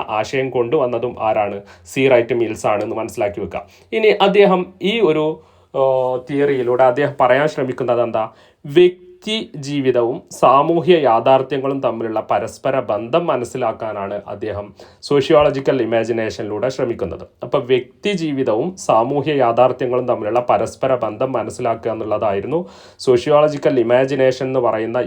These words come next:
ഈ ഒരു, ആ, രീതി അദ്ദേഹം സോഷ്യോളജിയിൽ കൊണ്ടുവരാനുള്ള പ്രധാനപ്പെട്ട കാരണം. ഏഹ്, അപ്പോൾ അദ്ദേഹം പറയുന്ന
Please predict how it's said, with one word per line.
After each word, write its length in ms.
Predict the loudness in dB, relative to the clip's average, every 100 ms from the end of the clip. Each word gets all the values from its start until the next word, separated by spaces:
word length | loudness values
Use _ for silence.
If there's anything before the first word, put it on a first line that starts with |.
| -2
ഈ 20 | -2
ഒരു, 140 | -2 -4 -8 _ _ _ -2 0
ആ, 40 | 0 0 2 0 -2
രീതി 320 | -4 -2 -2 -2 -10 _ -4
അദ്ദേഹം 280 | 2 2 2 -4
സോഷ്യോളജിയിൽ 580 | -4 -2 -2 0 -2 -2 -4
കൊണ്ടുവരാനുള്ള 580 | -2 -2 -2 -2 -2 -2
പ്രധാനപ്പെട്ട 440 | 0 0 0 0 2 2 0 4
കാരണം. 280 | 4 4 -6 -14 -20 -20 -20 _ _ 4
ഏഹ്, 220 | 6 8 6
അപ്പോൾ 160 | 4 4 4
അദ്ദേഹം 280 | 4 4 2 2
പറയുന്ന 300 | 4 4